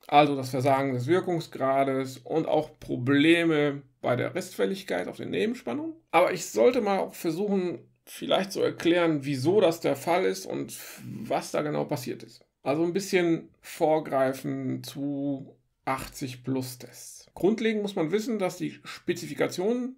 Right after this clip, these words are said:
des Netzteils, also die Leistung des Netzteils für die Berechnung, wie das Netzteil belastet wird, zugrunde liegen. Also das achtzig plus gibt vor,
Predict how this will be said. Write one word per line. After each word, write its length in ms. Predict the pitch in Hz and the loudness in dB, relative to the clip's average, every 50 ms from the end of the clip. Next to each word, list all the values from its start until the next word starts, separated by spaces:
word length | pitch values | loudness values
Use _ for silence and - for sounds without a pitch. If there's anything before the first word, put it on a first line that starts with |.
| _ - | _ -20
des 140 | - - | -8 -4
Netzteils, 580 | 254 196 196 - - 269 285 349 339 - - - _ _ | -4 -4 -4 -4 -6 -6 -6 -6 -6 -8 -12 -18 _ _
also 240 | - - 143 139 127 | 2 2 2 2 2
die 160 | 123 123 127 | 0 -2 0
Leistung 540 | 135 131 127 127 135 202 202 - 214 190 196 | 0 2 4 4 4 2 0 -4 -6 -6 -6
des 160 | 165 160 - | -8 -6 -4
Netzteils 580 | - 151 160 - - - 160 156 160 160 - _ _ | -4 -4 -4 -6 -6 -4 -2 -2 -2 -4 -8 _ _
für 340 | - - - - - 202 220 | -20 -20 -18 -10 -6 -4 -2
die 120 | 214 214 | 0 0
Berechnung, 720 | - 156 151 143 156 185 - - 247 247 247 330 339 330 330 - _ _ _ _ _ _ | 2 4 4 4 4 2 2 0 0 0 0 0 -2 -4 -8 -10 _ _ _ _ _ _
wie 380 | - 277 156 139 131 147 180 214 | -16 -12 -10 -10 -8 -6 -2 0
das 220 | 208 190 190 190 | 0 0 0 0
Netzteil 360 | 175 175 180 - - - 147 135 | -4 -4 -4 -4 -4 -4 -4 -2
belastet 520 | 143 143 147 190 196 - - 220 220 - | -2 -2 -2 -2 -4 -4 -8 -10 -8 -6
wird, 280 | 190 190 196 196 - _ _ - | -6 -6 -6 -8 -10 _ _ -4
zugrunde 420 | - 170 156 151 165 180 175 139 | -2 -2 2 4 4 4 4 2
liegen. 220 | 117 110 107 - - - | 0 -2 -4 -8 -8 -8
Also 180 | 139 131 131 | -6 -4 -2
das 340 | 117 107 - - - - _ _ | -2 -2 -4 -4 -10 -16 _ _
achtzig 400 | - 190 190 - - - 180 165 | 0 0 0 0 -6 -10 -10 -4
plus 260 | - 190 185 190 - | -2 -2 -2 -2 -6
gibt 140 | - - - | -10 -12 -10
vor, 360 | - - 185 190 98 - - | -4 0 2 2 2 2 0